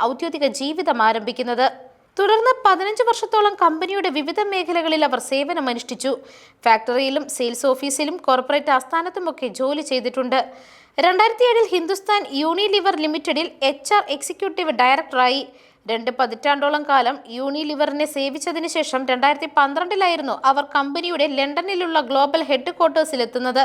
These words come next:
രണ്ടായിരത്തി പതിനാറിൽ യൂണിലിവറിന്റെ ആദ്യ വനിത, ആദ്യ ഏഷ്യൻ, ഏറ്റവും പ്രായം കുറഞ്ഞ ചീഫ് ഹ്യൂമൻ റിസോഴ്സ് ഓഫീസർ എന്നീ നിലകളിലും അവർ സേവനമനുഷ്ഠിച്ചു. പിന്നീട് രണ്ടായിരത്തി ഇരുപത്തൊന്ന് ഡിസംബറിലാണ് ഇവരെ ചാനലിന്റെ സി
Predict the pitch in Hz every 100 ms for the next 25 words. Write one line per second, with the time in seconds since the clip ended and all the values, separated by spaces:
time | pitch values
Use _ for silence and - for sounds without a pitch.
0 | 262 - - - - _ - 311 370 392
1 | 466 523 453 381 392 403 427 254 262 294
2 | 349 440 427 403 370 381 - 285 302 427
3 | 370 302 226 240 247 269 320 320 403 339
4 | 320 330 - 294 190 - - _ 302 330
5 | 440 466 415 359 392 440 415 403 392 -
6 | 381 415 - 359 349 359 277 320 381 381
7 | 330 339 381 370 359 294 302 339 427 403
8 | 370 349 339 320 269 254 294 302 349 294
9 | 247 233 262 - 269 262 - - _ _
10 | 403 415 480 453 359 339 403 453 466 440
11 | 440 415 403 294 302 339 403 403 381 359
12 | 226 294 - 339 349 403 403 370 330 -
13 | 330